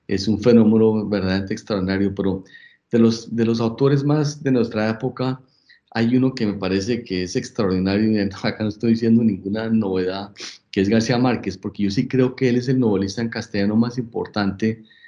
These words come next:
eh, después de Cervantes,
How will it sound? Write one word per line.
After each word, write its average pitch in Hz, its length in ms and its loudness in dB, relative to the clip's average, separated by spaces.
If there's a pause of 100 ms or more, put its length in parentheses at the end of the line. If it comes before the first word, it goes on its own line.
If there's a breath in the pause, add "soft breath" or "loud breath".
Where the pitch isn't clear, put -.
(340 loud breath)
eh, 92 560 4 (560)
después 98 560 0
de 113 60 -2
Cervantes, 92 800 -4